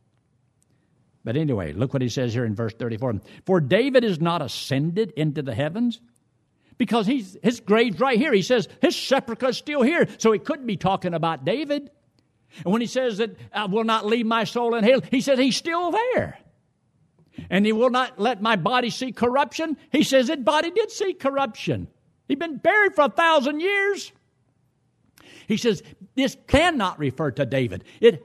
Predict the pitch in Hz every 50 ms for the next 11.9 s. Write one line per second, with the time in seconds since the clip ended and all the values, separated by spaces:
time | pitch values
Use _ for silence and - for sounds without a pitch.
0 | - - - - 285 359 - - - - 165 151 147 131 - 185 196 180 - 208
1 | 202 226 240 277 - - 330 339 339 311 220 143 - _ _ - - - 160 226
2 | 247 214 285 294 269 294 254 - - 359 415 415 - - 285 285 262 240 233 202
3 | - - 311 359 370 359 254 - 87 - - _ _ _ _ _ _ _ _ _
4 | _ _ _ _ - 165 160 160 151 156 143 - - 247 233 233 202 170 151 135
5 | 135 165 151 135 - - - 113 107 101 - _ _ _ _ _ _ _ - 143
6 | 202 175 - - 87 73 - - - - _ _ _ _ _ _ _ _ _ _
7 | - 143 120 - 139 135 117 101 139 127 120 - - 139 131 131 151 151 165 151
8 | 110 - - - - - _ _ _ _ _ _ _ _ _ _ _ _ _ _
9 | _ _ _ _ _ _ _ _ _ _ _ _ _ _ - 415 453 - - -
10 | 117 80 69 - - - 185 214 127 110 - - 98 - - - 269 302 339 277
11 | 170 127 117 98 - - - - - - - 73 - - 90 78 71